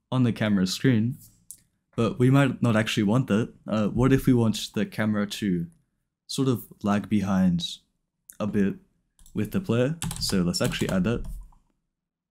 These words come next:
We'll set our camera, the orthographic size, to be equal to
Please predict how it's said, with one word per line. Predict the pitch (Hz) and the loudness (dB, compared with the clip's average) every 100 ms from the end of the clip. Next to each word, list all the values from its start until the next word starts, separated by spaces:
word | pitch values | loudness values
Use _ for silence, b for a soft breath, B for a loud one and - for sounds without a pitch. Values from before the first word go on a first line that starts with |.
| _ _ - | _ _ -8
We'll | 110 | -6
set | 104 117 101 | -2 -2 0
our | 98 | -2
camera, | 95 117 131 139 143 - _ - | 0 0 2 0 -4 -14 _ -6
the | 98 | -4
orthographic | - 120 - 107 101 101 | -2 -2 0 0 0 -2
size, | - 104 117 143 - - | -4 -2 -2 -4 -8 -4
to | 110 | -2
be | 104 | 0
equal | 92 95 92 | 0 -2 -4
to | - 85 | 0 -2